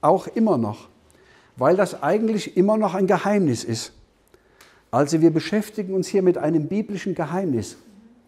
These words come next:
Ja? Wir machen so ein bisschen Geheimniskrämerei. Das ist auch nicht für alle. Ja? Aber wir schauen uns das an und gucken mal, wo im Alten Testament die Wiedergeburt steht. Jetzt noch ein Gedanke.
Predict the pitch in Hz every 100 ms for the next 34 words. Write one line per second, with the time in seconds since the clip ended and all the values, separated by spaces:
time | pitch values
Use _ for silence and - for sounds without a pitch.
0 | _ - 127 233 - - _ _ - 123
1 | 170 202 196 190 220 220 196 170 214 214
2 | - - 196 185 185 180 117 117 - -
3 | 147 151 214 254 226 214 - 185 - 131
4 | 135 127 - _ _ _ _ _ _ _
5 | _ - 117 220 247 - _ _ _ -
6 | 147 156 170 170 190 220 214 - 180 165
7 | - 160 262 254 - - _ _ _ 160
8 | 151 254 247 190 156 156 247 247 - -
9 | _ _ 156 170 170 160 240 226 - 214
10 | - 190 202 190 180 160 120 104 107 107
11 | 101 - 101 95 _ _ _ _ _ _
12 | _ _ _ _ _ _ _ _ - 143
13 | 185 175 - 160 240 226 165 151 143 107